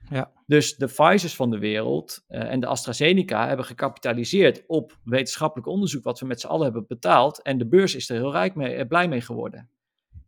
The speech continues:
Speaker 2: Ja, die systemen kunnen niet meer. Dus,
Speaker 1: Nee.
Speaker 2: ehm, we krijgen een aantal globale problemen, terwijl we het nog niet eens nationaal kunnen oplossen. Dus ik weet niet wat de rol van de overheid is. Ik weet alleen dat die superbelangrijk gaat zijn.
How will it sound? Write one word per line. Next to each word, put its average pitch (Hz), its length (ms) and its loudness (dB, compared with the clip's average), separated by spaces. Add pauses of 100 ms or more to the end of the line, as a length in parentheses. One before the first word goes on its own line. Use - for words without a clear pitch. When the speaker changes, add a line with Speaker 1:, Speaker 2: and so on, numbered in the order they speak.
Speaker 2:
Ja, 143 140 -4 (420)
die 151 180 -4
systemen 202 580 0
kunnen 254 300 0
niet 117 200 -2
meer. 110 420 -10 (120)
Dus, - 360 -2
Speaker 1:
Nee. 120 240 -4 (240)
Speaker 2:
ehm, 160 420 4 (140)
we 147 200 -6
krijgen 190 440 -2
een 143 160 -8
aantal 160 280 -6
globale 160 720 0
problemen, 131 840 0
terwijl 147 300 0
we 135 60 0
het 131 140 -4
nog 143 120 -6
niet 143 140 -4
eens 127 140 -4
nationaal 143 580 -2
kunnen 123 240 -4
oplossen. 127 540 -6
Dus - 200 -10
ik 127 160 -4
weet 151 320 2
niet 143 140 -10
wat 127 120 -12
de 117 60 -18
rol 131 160 -4
van 127 140 -12
de - 60 -8
overheid 147 420 -2
is. - 120 -10
Ik - 100 -12
weet 143 160 -8
alleen 147 140 -4
dat 143 120 -8
die 139 80 -12
superbelangrijk 147 960 -2
gaat - 240 -12
zijn. 151 440 -10